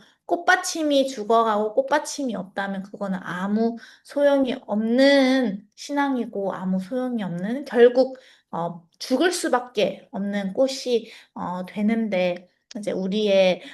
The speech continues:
어, 지금 우리가 관심을 가져야 되는 것은, 어,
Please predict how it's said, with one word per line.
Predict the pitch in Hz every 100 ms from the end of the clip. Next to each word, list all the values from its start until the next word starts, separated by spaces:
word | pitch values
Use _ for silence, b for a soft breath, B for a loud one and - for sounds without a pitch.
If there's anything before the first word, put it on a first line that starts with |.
| B 170
어, | 175 180 175 185 -
지금 | - 202 202 196 196 190 220 - _
우리가 | 214 202 214 208 208
관심을 | 202 196 196 220 214 202 196
가져야 | - 180 214 202
되는 | 196 190 185
것은, | 180 180 - 240 277 B B B _
어, | - 151 87 - - 73 -